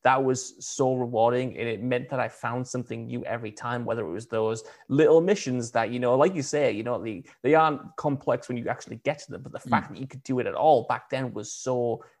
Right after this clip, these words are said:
Speaker 1: rewarding, and it
Speaker 2: Mm.
Speaker 1: meant you had a deeper connection to those characters. It meant those characters sustained into potentially future games and stuff like that. I always remember there was, there was one dialogue, um, option
Speaker 2: Mm-hmm.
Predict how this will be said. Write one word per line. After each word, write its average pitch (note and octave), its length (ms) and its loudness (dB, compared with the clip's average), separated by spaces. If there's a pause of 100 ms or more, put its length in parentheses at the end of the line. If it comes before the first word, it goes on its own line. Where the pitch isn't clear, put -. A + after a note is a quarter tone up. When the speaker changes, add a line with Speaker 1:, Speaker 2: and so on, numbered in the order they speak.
Speaker 1:
rewarding, B2+ 520 4
and A#2 80 -2
it A2 80 -2
Speaker 2:
Mm. - 80 0
Speaker 1:
meant C3+ 300 -2
you C#3 120 -2
had C3 120 -6
a B2+ 60 -2
deeper C#3 260 -8
connection C3 400 -6
to B2+ 60 -8
those A2 180 -4
characters. D#3 600 0 (300)
It A2+ 100 -4
meant A#2+ 300 -2
those A#2+ 160 -4
characters - 360 -4
sustained C#3+ 520 -4
into G2 180 -6
potentially A#2 480 -8
future D#3+ 340 -6
games D3+ 280 -4
and C3 80 -8
stuff B2 200 -4
like A2+ 180 -4
that. D3+ 320 -2 (200)
I D3 120 8
always F#3+ 440 8
remember E3+ 520 4
there A#2 160 0
was, A#2+ 300 -4
there B2 120 -2
was C3 140 0
one D#3 260 0
dialogue, B2 560 2 (100)
um, A2+ 200 -2
option B2 440 -2 (240)
Speaker 2:
Mm-hmm. A2+ 120 -2